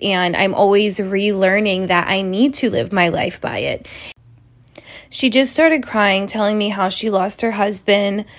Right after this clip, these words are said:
in December due to alcohol. And she was telling me how the relationship with her husband was awful. It was, you know, emotionally abusive. Everything was,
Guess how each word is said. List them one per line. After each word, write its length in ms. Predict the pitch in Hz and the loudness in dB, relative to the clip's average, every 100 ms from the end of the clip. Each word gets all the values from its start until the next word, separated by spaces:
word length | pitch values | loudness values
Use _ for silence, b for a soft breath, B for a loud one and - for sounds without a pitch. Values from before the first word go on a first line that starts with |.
| B B B | B B B
in 160 | - 226 | 2 4
December 480 | 214 214 196 190 196 | 4 4 2 0 -2
due 300 | 190 196 196 | 0 -2 0
to 400 | - 226 202 190 | -2 0 2 2
alcohol. 720 | - 180 180 185 185 180 185 - | 2 0 0 0 2 4 2 0
And 840 | 214 202 196 190 190 190 196 190 - - _ _ _ _ _ _ _ _ _ _ _ _ - - | 0 0 2 2 0 0 -2 -4 -4 -6 _ _ _ _ _ _ _ _ _ _ _ _ -6 -2
she 600 | - - 254 240 240 233 | 0 0 0 2 2 0
was 200 | 233 240 | -2 -2
telling 280 | 240 302 339 | 2 4 4
me 100 | 240 | 4
how 400 | 208 202 196 - | 4 4 4 2
the 220 | 190 220 | 0 2
relationship 800 | 208 190 220 285 269 240 208 B B B B | 2 2 0 0 2 2 0 B B B B
with 260 | 196 214 208 | 4 4 4
her 140 | 214 | 0
husband 640 | 202 196 196 214 202 196 | 2 0 0 0 0 0
was 600 | - 196 185 190 185 - - _ - | 0 2 2 2 -4 -8 -12 _ 2
awful. 560 | 185 240 - - - B B B - | 2 2 0 0 -2 B B B -4
It 200 | 220 - | 0 0
was, 640 | 196 190 185 185 196 196 | 0 0 0 -2 -6 -6
you 100 | 202 | -4
know, 160 | 202 190 | 0 0
emotionally 800 | 202 196 170 190 - 226 220 233 | 0 0 0 0 0 2 4 4
abusive. 840 | 226 190 185 190 - 185 196 196 196 | 4 0 -2 -2 2 2 2 0 -2
Everything 800 | - 196 214 214 240 226 226 226 220 | -2 -2 -2 0 0 2 0 0 -2
was, 1000 | 208 208 202 196 190 190 196 190 - | -2 2 2 4 4 2 0 -4 -8